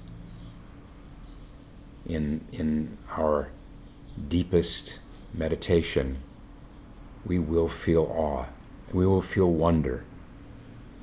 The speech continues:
But, but which of these? Space exploration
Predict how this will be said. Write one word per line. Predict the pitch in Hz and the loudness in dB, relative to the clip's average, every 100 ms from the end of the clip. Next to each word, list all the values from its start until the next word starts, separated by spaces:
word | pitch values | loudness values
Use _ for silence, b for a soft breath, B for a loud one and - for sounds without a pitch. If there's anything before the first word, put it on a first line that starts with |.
| - - - - - - - - - - - - - - - - - - - B B B B - - | -16 -18 -18 -18 -18 -18 -18 -18 -16 -16 -16 -18 -18 -18 -18 -18 -18 -16 -16 B B B B -8 2
But, | 87 - - - - - - - - | 2 2 -10 -18 -18 -18 -18 -16 -4
but | 98 92 - - | 2 2 2 2
which | 110 127 120 | 6 6 8
of | 85 | 6
these? | 78 65 - - - - - - - - - - - - - - - - - - - - - - - - - - - - - - - - - - - - - - - - - - - | 6 2 -4 -8 -8 -14 -18 -18 -20 -20 -20 -20 -20 -20 -20 -20 -20 -20 -20 -20 -20 -20 -20 -20 -20 -20 -18 -18 -18 -18 -18 -18 -20 -20 -20 -20 -20 -20 -20 -20 -18 -18 -18 -18 -10
Space | - - 90 92 - | -8 2 4 6 6
exploration | 92 - - 87 87 87 90 95 90 | 4 4 4 6 8 6 4 2 0